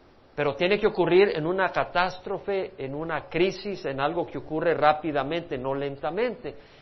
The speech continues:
Y hay fósiles en todo el mundo,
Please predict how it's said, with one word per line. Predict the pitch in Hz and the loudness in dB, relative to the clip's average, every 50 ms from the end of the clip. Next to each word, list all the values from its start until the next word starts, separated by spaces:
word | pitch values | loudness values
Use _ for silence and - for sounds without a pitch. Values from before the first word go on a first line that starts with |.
| - - _ | -20 -16 _
Y | 185 180 180 | -2 4 6
hay | 202 240 269 254 | 6 8 6 4
fósiles | - - 240 254 247 - 233 214 220 233 240 - - - - - - - - - - - | 2 0 0 0 0 -2 -4 -2 0 0 0 0 -4 -10 -14 -20 -20 -20 -20 -20 -14 -10
en | 175 175 170 | -8 -8 -8
todo | - - 208 226 233 233 | -8 -8 -6 -6 -4 -4
el | 233 220 220 | -4 -4 -4
mundo, | 220 240 254 254 240 202 165 131 - | -4 -4 -4 -4 -4 -4 -4 -6 -6